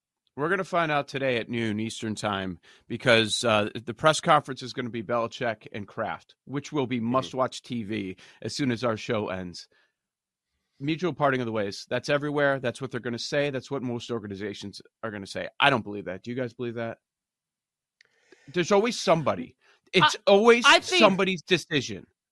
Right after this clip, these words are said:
Speaker 2: Mm-hmm.
Speaker 3: I think out of respect for Bill Belichick and what he's accomplished in New England, that's the right thing to do. So it's not like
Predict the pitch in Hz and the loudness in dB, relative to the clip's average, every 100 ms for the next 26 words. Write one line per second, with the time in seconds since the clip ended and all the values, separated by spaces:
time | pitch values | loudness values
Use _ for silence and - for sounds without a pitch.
0 | _ _ _ _ _ _ 147 139 285 262 | _ _ _ _ _ _ -6 2 2 2
1 | 370 - 262 262 247 233 226 - 240 254 | -4 4 4 6 2 0 -2 2 0 0
2 | - 269 277 269 202 190 208 220 208 208 | -4 -2 0 2 2 2 0 0 -2 -2
3 | 196 185 208 208 240 233 - 190 190 196 | -6 -2 -2 -2 -6 -8 -8 -6 -6 -6
4 | 196 196 185 180 170 170 165 175 170 165 | -8 -8 -6 -6 -6 -8 -6 -6 -6 -8
5 | 151 180 185 - 170 165 156 175 170 156 | 0 0 0 -6 -6 -4 -6 -8 -8 -8
6 | 160 165 160 170 156 - 170 160 170 160 | -8 -8 -8 -8 -10 -4 0 0 -2 -4
7 | - | -4